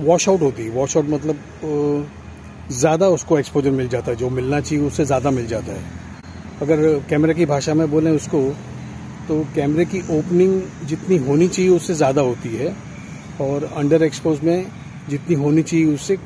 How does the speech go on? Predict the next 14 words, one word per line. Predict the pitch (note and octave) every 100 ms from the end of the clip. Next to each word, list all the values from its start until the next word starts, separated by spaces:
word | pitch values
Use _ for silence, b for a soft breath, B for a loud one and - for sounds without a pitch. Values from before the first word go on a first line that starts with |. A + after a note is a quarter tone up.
| -
कम | E3+
होती | D3+ A#2 G#2+
है | A#2+
उसकी | A2+ -
opening, | A#2+ G#2+ A2 G2 - - - -
मतलब, | C#3+ E3+ -
close | E3 E3+ C3
हो |
जाता | A#2 A2+
है | A2
ज़्यादा। | G#2 G2
इसके | G#2+ - C3
लिए, | G#2 G2 F#2+ - B B B B -
मतलब, | E3